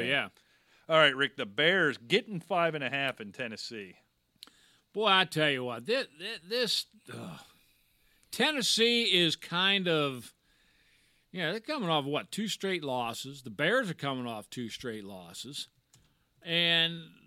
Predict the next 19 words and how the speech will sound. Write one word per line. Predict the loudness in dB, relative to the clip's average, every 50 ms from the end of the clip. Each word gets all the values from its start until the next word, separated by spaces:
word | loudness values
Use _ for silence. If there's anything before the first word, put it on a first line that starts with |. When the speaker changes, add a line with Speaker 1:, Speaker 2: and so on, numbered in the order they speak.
| -18 -12
Speaker 2:
they're | -10 -8 -8 -8
kind | -10 -12 -10 -6 -4 -2 0 0 0 0 -2
of, | -2 -4 -2
we | -2 -2 -2 -2 -4
already | -4 -4 -4 -4 -2 -4 -4 -4 -6
talked | -6 -4 -4 -4 -4 -4
about | -6 -6 -4 -4 -6 -6
the | -10
Titans | -8 -4 -2 -2 -2 -2 -4 -6 -6
maybe | -4 -4 -4 -2 -2 -4
sending | -4 -4 -4 -4 -6 -6
a | -6 -6
little | -6 -6 -6 -6
bit | -8 -6 -6
of | -6 -6 -6
a | -8
message, | -6 -6 -6 -6 -6 -4 -6 -6 -4 -4
even | -4 -4 -4 -4 -6 -4
though | -2 0 2 2 2 2 2 2 2 0